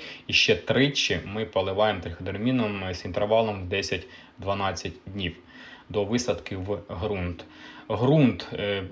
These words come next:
яму ми теж обробляємо фунгіцидом, тому що, е,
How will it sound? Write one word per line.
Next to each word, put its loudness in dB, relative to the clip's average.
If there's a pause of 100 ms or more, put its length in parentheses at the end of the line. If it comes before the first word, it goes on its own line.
(100)
яму 2
ми -2
теж 4
обробляємо -2
фунгіцидом, -2
тому -2
що, 2 (240)
е, -6